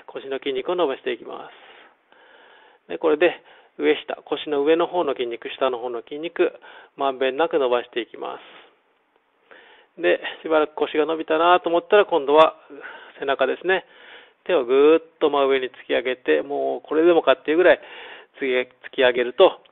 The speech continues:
背中の広背筋、ぐーっと伸びていきます。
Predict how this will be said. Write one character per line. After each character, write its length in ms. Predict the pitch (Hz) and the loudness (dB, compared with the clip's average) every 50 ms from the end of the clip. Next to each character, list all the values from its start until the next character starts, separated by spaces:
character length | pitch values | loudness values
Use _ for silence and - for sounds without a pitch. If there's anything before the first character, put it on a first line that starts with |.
| _ - _ - | _ -20 _ -8
背 80 | - 135 | -4 -4
中 240 | 127 117 - 139 147 | -4 -2 -2 -2 -2
の 80 | - | -2
広 240 | - - 143 131 120 | -4 -2 -4 -4 -4
背 100 | 127 131 | -4 -8
筋、 240 | - - 135 - - _ _ _ _ _ - | -10 -10 -16 -16 -16 _ _ _ _ _ -14
ぐ 220 | 147 151 165 175 180 | -8 -6 -4 -4 -4
ー 40 | |
っ 20 | - - | -4 -4
と 80 | - | -4
伸 140 | 147 156 147 | -2 -2 -2
び 80 | 139 - | -2 -2
て 100 | - 135 | -2 -2
い 80 | 117 | -2
き 80 | - 123 | -2 -6
ま 200 | 120 120 113 | -6 -6 -6
す。 40 | 107 | -8